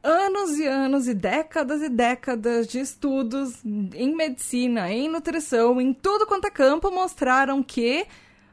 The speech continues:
comer açúcar não causa o T D A H. Nem em crianças, nem em adultos, e ninguém é mais hiperativo por causa disso.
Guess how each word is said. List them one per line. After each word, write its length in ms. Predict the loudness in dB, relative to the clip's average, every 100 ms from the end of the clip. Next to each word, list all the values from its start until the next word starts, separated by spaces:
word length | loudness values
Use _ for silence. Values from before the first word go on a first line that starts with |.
| _ _ _
comer 480 | -8 -2 2 4 2
açúcar 600 | 0 -2 -2 0 -2 2
não 460 | 6 8 6 4 0
causa 380 | 2 2 2
o 40 | 0
T 120 | 0
D 80 | 2
A 80 | 2
H. 240 | 0 -6 _ _ _ _ _ _ -8
Nem 420 | -2 2 2 0
em 20 |
crianças, 580 | -4 -2 0 -2 -4 -6
nem 340 | -4 -6 -4
em 40 | -2
adultos, 480 | -2 0 -2 -2 -2
e 60 |
ninguém 540 | 0 2 0 0 -4 -4
é 40 |
mais 320 | -4 -2 -2
hiperativo 600 | -4 -2 -2 -2 -4 -4
por 180 | -6 -6
causa 320 | -4 -4 -4
disso. 480 | -6 -8 -10 -14 -18